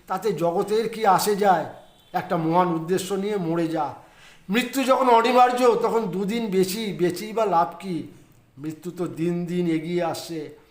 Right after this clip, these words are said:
পরে করব বলে বসে থাকিস নি, তাহলে কিছুই হবে না।" আজ চৌঠা জুলাই, স্বামীজির মৃত্যুদিন। দেহে নয়,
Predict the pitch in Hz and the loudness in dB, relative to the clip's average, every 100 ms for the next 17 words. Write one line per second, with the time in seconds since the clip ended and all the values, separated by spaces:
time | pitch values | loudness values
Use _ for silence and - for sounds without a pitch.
0 | _ 156 165 196 190 175 175 208 220 226 | _ -8 -4 -4 -4 -6 -2 0 2 4
1 | 233 156 139 151 165 226 196 196 214 - | 4 2 -4 -8 -6 -4 -4 -4 -6 -6
2 | 185 156 - - _ _ 165 160 208 190 | -6 -6 -10 -20 _ _ -6 -2 -2 -2
3 | 180 220 220 185 165 156 139 110 - _ | -6 -4 0 0 0 -6 -8 -14 -20 _
4 | _ _ 143 156 151 160 156 160 160 147 | _ _ -8 -8 -8 -8 -6 -4 -6 -6
5 | 147 139 135 - _ _ 151 156 160 165 | -8 -8 -12 -18 _ _ -8 -6 -2 -2
6 | 160 160 160 170 156 151 135 117 - - | 0 -2 -2 -6 -4 -4 -6 -12 -20 -20
7 | 156 151 226 226 240 233 202 151 | -16 -2 4 4 6 4 4 2